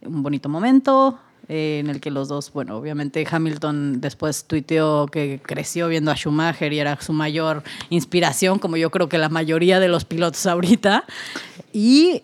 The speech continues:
pues bueno, va, es-, su carrera está lejos de, de, de terminarse. Entonces, no solo lo igualó, posiblemente en un futuro,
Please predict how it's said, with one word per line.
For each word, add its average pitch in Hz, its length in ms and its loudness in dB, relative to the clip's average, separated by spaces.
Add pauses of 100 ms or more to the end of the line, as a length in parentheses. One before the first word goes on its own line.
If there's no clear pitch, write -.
pues 180 180 0
bueno, 247 260 6
va, 202 680 4
es-, 170 200 -8
su - 120 -8
carrera 156 300 2
está - 200 0
lejos 151 360 -2
de, 139 100 -2 (100)
de, 131 300 -4
de 131 100 -4
terminarse. 151 540 -2
Entonces, 139 320 -4
no 156 100 0
solo 170 440 2
lo 170 180 2
igualó, 160 460 2
posiblemente 180 1080 0
en 175 80 2
un 160 80 0
futuro, 170 500 2